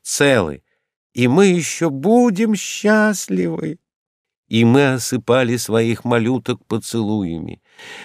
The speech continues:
Они обвились ручонками за мою шею, разделяя нашу радость,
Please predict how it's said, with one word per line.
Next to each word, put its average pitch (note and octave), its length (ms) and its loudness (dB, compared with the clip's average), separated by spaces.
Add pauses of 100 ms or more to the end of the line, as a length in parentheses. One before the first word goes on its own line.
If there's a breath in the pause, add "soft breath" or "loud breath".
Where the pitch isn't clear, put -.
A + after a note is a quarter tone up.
Они A#2+ 340 2
обвились A#2+ 680 0
ручонками A#2+ 800 0
за A2+ 180 0
мою B2+ 280 0
шею, B2 640 -2
разделяя F#2+ 680 0
нашу F#2+ 400 -4
радость, D#2+ 560 -4